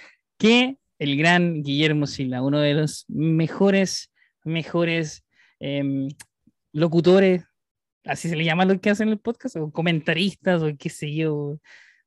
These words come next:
weón que graba podcast. Bienvenido, Guillermo, nuevamente.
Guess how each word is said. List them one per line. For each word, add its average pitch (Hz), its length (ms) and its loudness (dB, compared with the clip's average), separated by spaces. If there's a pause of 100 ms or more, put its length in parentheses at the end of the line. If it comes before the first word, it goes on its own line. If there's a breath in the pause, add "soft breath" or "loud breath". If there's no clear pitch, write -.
(220)
weón 269 300 4
que 226 120 2
graba 202 260 6
podcast. - 480 -12 (500)
Bienvenido, 254 560 4
Guillermo, 226 320 4
nuevamente. 196 440 2